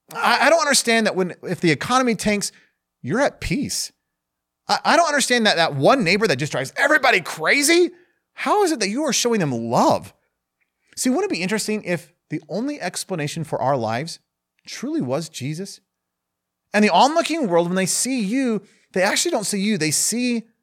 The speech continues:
your clothing, which is to be Christ. Can I encourage you to pursue him?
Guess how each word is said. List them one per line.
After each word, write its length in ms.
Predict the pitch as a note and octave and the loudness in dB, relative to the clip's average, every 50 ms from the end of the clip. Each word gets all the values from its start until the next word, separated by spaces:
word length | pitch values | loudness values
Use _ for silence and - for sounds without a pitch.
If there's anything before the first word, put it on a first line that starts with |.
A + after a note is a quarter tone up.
| _ _ _ _ _ _ - | _ _ _ _ _ _ -8
your 160 | C#3 C#3 C3 | -6 -6 -6
clothing, 680 | B2+ - - - F#3+ A3+ B3 F3+ C3 G2+ E2 C2+ - _ _ _ _ _ _ _ _ _ _ _ _ _ _ _ _ _ _ - | -6 -10 -12 -8 -8 -8 -6 -6 -8 -8 -8 -12 -16 _ _ _ _ _ _ _ _ _ _ _ _ _ _ _ _ _ _ -14
which 160 | C3+ C3+ - | -12 -10 -10
is 60 | C3+ - | -10 -10
to 60 | - | -10
be 100 | - G2 | -12 -12
Christ. 540 | - - - - C#2+ B1+ - - - _ _ _ _ _ _ _ _ _ _ _ _ _ _ _ _ _ _ _ _ _ _ _ _ _ _ _ _ _ - | -12 -14 -14 -14 -14 -14 -16 -16 -18 _ _ _ _ _ _ _ _ _ _ _ _ _ _ _ _ _ _ _ _ _ _ _ _ _ _ _ _ _ -10
Can 120 | - G3 A#3 | -6 -6 -4
I 100 | C#4 D4+ | -4 -4
encourage 340 | D#4 - - - D#3 E3+ | -6 -6 -6 -6 -6 -4
you 60 | E3 D#3+ | -4 -6
to 60 | D3+ | -6
pursue 340 | - C#3 A#2+ - - B2 B2+ | -6 -10 -10 -10 -10 -10 -8
him? 320 | A2+ B2+ B2 B2 B2+ | -8 -8 -8 -8 -10